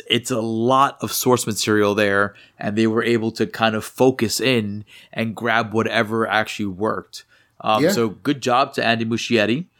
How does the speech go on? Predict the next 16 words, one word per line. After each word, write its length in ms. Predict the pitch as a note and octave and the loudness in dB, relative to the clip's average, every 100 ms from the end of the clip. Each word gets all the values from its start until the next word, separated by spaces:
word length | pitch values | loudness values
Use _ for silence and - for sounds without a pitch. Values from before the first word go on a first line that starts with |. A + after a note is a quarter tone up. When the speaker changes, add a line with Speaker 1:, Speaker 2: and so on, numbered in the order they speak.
| _ _ _ | _ _ _
Speaker 1:
um, 480 | A2+ A2+ A2+ A2 G#2+ | 2 4 4 2 2
uh, 120 | A2 | 0
for, 440 | G#2+ - A#2 A#2 A2+ | 0 -2 2 4 4
uh, 240 | G#2+ G#2+ - _ _ | 4 0 -4 _ _
Next 280 | B2+ C3 - | -2 0 -4
of 100 | C3 | -2
Kin 160 | E3+ | 0
Award 260 | F#3 A2 G2+ | 2 2 0
for 300 | A2 G#2 F#2+ - | 0 0 -2 -6
It 140 | A2 | -6
Chapter 280 | - B2+ - | -2 -4 -4
Two. 380 | - G#2 A#2+ D3+ _ | -2 0 0 -4 _
Speaker 2:
Yeah, 160 | B2+ D#3 | 0 0
Speaker 1:
Um, 80 | - | 0
Speaker 2:
congratulations. 880 | C3 A#2 A2+ A2+ C#3 C#3+ A2 G#2 - | -2 2 4 4 4 0 -6 -8 -10
Speaker 1:
congratulations. 880 | - G#2+ A2+ B2 A#2+ F3+ - G2 | -6 -2 0 0 -2 -2 -6 -12